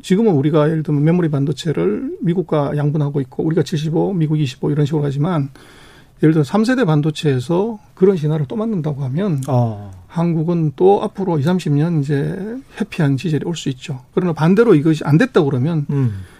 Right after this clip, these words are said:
Speaker 1: 중국의 시나리오가 맞았고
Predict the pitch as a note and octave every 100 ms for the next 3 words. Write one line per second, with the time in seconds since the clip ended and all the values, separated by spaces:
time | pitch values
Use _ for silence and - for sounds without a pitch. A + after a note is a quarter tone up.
0 | _ _ _ _ _ - A3 A3 G#3 F3+
1 | D3 D3+ D#3+ E3 D#3+ B2+ C#3+ D3 - -
2 | C3+ C#3 D#3 E3+